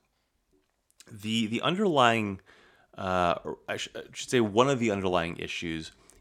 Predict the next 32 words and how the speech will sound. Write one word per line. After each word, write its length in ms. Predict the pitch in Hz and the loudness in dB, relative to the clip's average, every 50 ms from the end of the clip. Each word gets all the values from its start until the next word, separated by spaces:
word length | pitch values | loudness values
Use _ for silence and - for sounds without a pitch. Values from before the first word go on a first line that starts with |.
| _ - | _ -4
is 160 | 127 113 98 | -2 -2 -2
accountability. 1080 | 107 - - - - 101 101 95 104 87 78 - 90 90 90 87 78 - - - - _ _ - - - - - - - - - - - - _ _ _ _ _ _ _ _ _ _ _ _ _ | -4 -6 -6 -4 -2 -2 -2 -2 -4 -4 -2 0 0 2 2 0 -2 -4 -8 -18 -20 _ _ -20 -20 -20 -20 -20 -20 -20 -20 -20 -20 -20 -20 _ _ _ _ _ _ _ _ _ _ _ _ _
And 460 | - 139 131 131 127 123 123 120 117 - - 117 | -2 0 2 4 6 6 4 4 2 -2 -4 -6
I, 140 | 117 107 - - - | -8 -8 -6 -4 -2
I 240 | 135 127 127 120 117 | 0 2 2 2 2
think 360 | - - - 185 214 208 - | 0 -2 -2 -2 -2 0 0
that 120 | 202 156 | -2 -2
we 160 | 127 156 175 | 0 -2 -4
underestimate 840 | - 110 110 104 104 101 98 95 - - 101 98 95 92 92 - - - - - - - - | -4 -2 0 4 6 6 6 6 2 -4 -6 -4 -4 -4 -4 -6 -10 -16 -18 -16 -14 -10 -2
how 280 | - 104 101 98 101 104 | 2 4 4 4 4 2
important 560 | - 104 95 - - - - 98 - - 87 - | 0 -4 -10 -12 -8 -4 -4 -4 -4 -4 -4 -2
that 180 | 80 82 82 | -2 -2 -2
is, 180 | 80 69 - - | -4 -6 -8 -10
how 300 | - - 110 113 135 - | -8 -2 0 2 2 2
important 680 | - 147 - - - 123 - 85 131 131 120 98 - - - | 0 -4 -8 -8 -6 -6 -4 -4 -4 -6 -8 -8 -12 -12 -10
it 180 | 110 110 104 - | -10 -10 -8 -10
is 300 | 98 104 92 92 90 - | -8 -4 -4 -4 -4 -6
to 160 | - - - | -10 -12 -10
set 400 | 92 - - - - 117 110 - - | -6 -4 -2 -2 0 0 0 0 0
ourselves 520 | - 101 92 - - 104 92 90 85 85 | -2 -2 -2 -2 0 2 2 0 0 -2
up 240 | 87 80 82 - - | -4 -4 -4 -6 -10
for 240 | - - - 87 85 | -12 -8 -6 -6 -6
success, 720 | - - - - - - - 101 78 69 - - - - | -6 -8 -10 -8 -8 -6 -4 -4 -4 -4 -6 -12 -16 -10
whether 260 | - 110 - 170 170 | -8 -6 -4 -4 -4
it 100 | 160 160 | -6 -6
be 120 | - 165 165 | -8 -8 -8
working 440 | 143 113 123 131 - - 127 113 110 | -4 -2 -4 -4 -4 -4 -6 -4 0
out, 200 | 110 110 - - | 0 0 0 0
whether 160 | 104 101 107 | -2 -2 -4
it 80 | 98 | -4
be 140 | 98 107 104 | -6 -8 -10
diet, 480 | 98 - - 87 90 92 92 95 - | -6 -2 0 0 2 2 2 0 -2